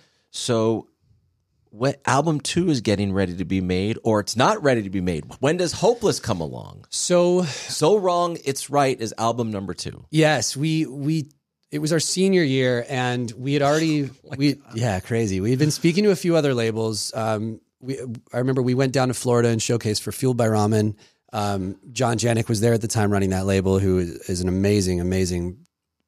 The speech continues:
Speaker 2: person, brain within this
Speaker 1: Yes.
Speaker 2: music industry. And,
Speaker 1: Yes.
Speaker 2: um, they also passed.
Speaker 1: Mm-hmm.
Speaker 2: Uh, it was, it was like they had
Speaker 1: But it
Speaker 2: just
Speaker 1: comes full circle. We'll get to
Speaker 2: Oh,
Speaker 1: that
Speaker 2: yeah,
Speaker 1: soon,
Speaker 2: yeah,
Speaker 1: though.
Speaker 2: yeah.
Speaker 1: So we'll
Speaker 2: They, they
Speaker 1: yeah,
Speaker 2: ended
Speaker 1: okay.
Speaker 2: up passing, which again, you know, don't, no grudges there.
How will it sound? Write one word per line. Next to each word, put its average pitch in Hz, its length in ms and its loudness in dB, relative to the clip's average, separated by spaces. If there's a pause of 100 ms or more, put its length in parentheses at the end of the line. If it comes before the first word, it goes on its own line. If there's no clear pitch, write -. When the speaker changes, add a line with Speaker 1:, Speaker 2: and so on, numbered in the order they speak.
(140)
Speaker 2:
person, 92 440 -2
brain 90 440 0
within 92 280 2
this 90 200 0
Speaker 1:
Yes. - 20 -2
Speaker 2:
music 92 260 -2
industry. 90 420 0
And, 90 100 0
Speaker 1:
Yes. - 400 -6
Speaker 2:
um, 107 440 -2 (280)
they 131 220 2
also 113 300 4
passed. 117 480 -2
Speaker 1:
Mm-hmm. 78 340 -10
Speaker 2:
Uh, 113 240 2
it 135 80 2
was, 135 180 2
it 131 100 -4
was 113 340 -4
like 117 240 -4
they 127 100 0
had 135 100 2
Speaker 1:
But 120 120 0
it - 20 -2
Speaker 2:
just 127 120 4
Speaker 1:
comes 185 120 -2
full 190 160 -2
circle. 160 320 -2
We'll 135 120 -2
get 127 120 -2
to 147 80 2
Speaker 2:
Oh, 165 60 6
Speaker 1:
that 147 120 4
Speaker 2:
yeah, 147 100 4
Speaker 1:
soon, 160 100 4
Speaker 2:
yeah, 147 100 4
Speaker 1:
though. 139 60 6
Speaker 2:
yeah. 143 180 4
Speaker 1:
So 110 60 2
we'll 123 100 2
Speaker 2:
They, 127 60 2
they 139 160 2
Speaker 1:
yeah, 147 60 4
Speaker 2:
ended 160 180 2
Speaker 1:
okay. 190 100 2
Speaker 2:
up 202 60 2
passing, 110 360 -2
which 123 160 -4
again, 123 420 -2 (160)
you 135 100 -6
know, 110 160 0
don't, 117 320 0
no 139 180 2
grudges 113 400 2
there. 101 240 0